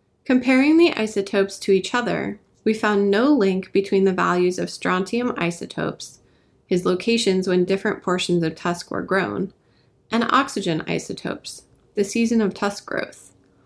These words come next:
So, his travel was not influenced by the season.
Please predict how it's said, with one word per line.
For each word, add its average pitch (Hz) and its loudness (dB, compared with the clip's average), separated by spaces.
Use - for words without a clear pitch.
So, 226 0
his 254 -2
travel 262 0
was 247 0
not 196 0
influenced 175 0
by 160 -4
the 165 -4
season. 208 -2